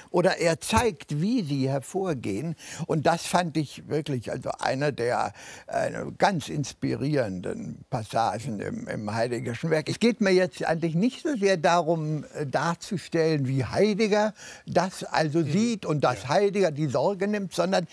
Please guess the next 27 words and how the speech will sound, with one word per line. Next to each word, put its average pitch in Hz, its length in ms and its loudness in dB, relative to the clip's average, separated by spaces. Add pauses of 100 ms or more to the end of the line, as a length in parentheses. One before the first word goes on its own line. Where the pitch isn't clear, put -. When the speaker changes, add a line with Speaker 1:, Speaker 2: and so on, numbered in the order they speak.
(260)
Speaker 1:
ich - 500 -4
greife 185 520 0
diesen 165 340 -2
Ball 151 280 2
auf. 123 520 -2
Ich 139 180 -6
ne-, 202 200 4
mache 202 300 0
es - 80 -6
Speaker 2:
Ja. 214 80 -2
Speaker 1:
mir 196 160 2
zu - 140 0
Speaker 2:
Mhm. 135 120 0
Speaker 1:
eigen 185 400 0
Speaker 2:
Mhm. 254 100 -2 (320)
Speaker 1:
und 139 240 0
gehe 220 320 2
mit, 196 380 0 (160)
nehme 202 420 2
die 156 160 0
Sorge 160 420 2
in 180 100 -2
einem 190 420 -2
Kapitel 175 640 0
wirklich 185 420 0
als 147 200 0
Leitfaden, 147 880 0